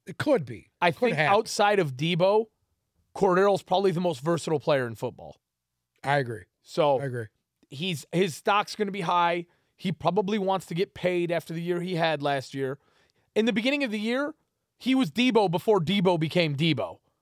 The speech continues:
Speaker 1: Correct.
Speaker 2: He was the wide
Speaker 1: He, he
Speaker 2: back
Speaker 1: was
Speaker 2: before
Speaker 1: like that,
Speaker 2: Deebo
Speaker 1: yes,
Speaker 2: patented
Speaker 1: before
Speaker 2: it.
Speaker 1: Deebo
Speaker 2: Yeah.
Speaker 1: kinda circled his way in there.
Speaker 2: So for fantasy purposes, it'll be really interesting to keep an eye on him because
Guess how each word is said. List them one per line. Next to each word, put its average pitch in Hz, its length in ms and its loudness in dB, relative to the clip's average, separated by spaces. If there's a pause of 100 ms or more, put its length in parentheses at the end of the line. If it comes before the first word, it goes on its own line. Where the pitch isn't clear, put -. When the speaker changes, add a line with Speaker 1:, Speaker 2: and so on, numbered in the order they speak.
(560)
Speaker 1:
Correct. 214 280 2
Speaker 2:
He 254 80 4
was 254 220 2
the 254 100 0
wide 233 320 4
Speaker 1:
He, 254 60 2
he - 40 0
Speaker 2:
back 226 220 4
Speaker 1:
was 233 140 2
Speaker 2:
before 208 320 4
Speaker 1:
like - 0 -
that, 185 260 4
Speaker 2:
Deebo 165 360 4
Speaker 1:
yes, 175 180 0
Speaker 2:
patented 165 340 2
Speaker 1:
before 175 240 0
Speaker 2:
it. 151 80 -6
Speaker 1:
Deebo 151 520 0
Speaker 2:
Yeah. 160 260 -6 (460)
Speaker 1:
kinda 143 360 -2 (440)
circled 147 440 -4
his 147 180 -2
way 131 300 0
in 131 140 0
there. 107 280 -4
Speaker 2:
So 170 300 2
for 208 240 2
fantasy 202 420 -2
purposes, 196 640 -4
it'll 165 220 0
be 147 180 -4
really 147 400 -2
interesting 139 400 -10
to 127 60 -10
keep 131 220 -10
an 127 60 -10
eye 123 200 -6
on 117 120 -8
him 113 220 -10 (560)
because 135 500 -2